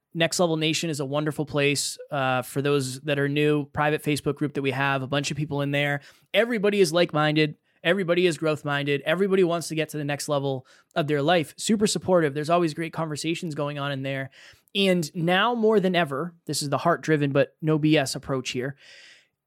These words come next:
If you're not connecting with like-minded people, it's probably because you're not looking hard enough. There are so many Facebook groups, and there's just a lot of opportunities, meetups. I know with covid it's been hard, but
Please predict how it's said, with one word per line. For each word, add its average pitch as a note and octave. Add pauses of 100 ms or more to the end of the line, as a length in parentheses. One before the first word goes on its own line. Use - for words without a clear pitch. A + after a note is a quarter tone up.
(340)
If G3+
you're G3+
not C4
connecting F3
with D#3+
like-minded D3+
people, F#3+
it's D#3+
probably F#3
because E3
you're D#3
not C#3+
looking C#3
hard A#2+
enough. A2+
There G3
are E3+
so G#3
many F3
Facebook E3
groups, D#3+
and C3 (440)
there's A3+
just A3+
a G#3
lot F#3+
of F3
opportunities, C#3+
meetups. E3
I F#3
know A3+
with G#3
covid D#3+
it's C3+
been C#3
hard, D3+
but C#3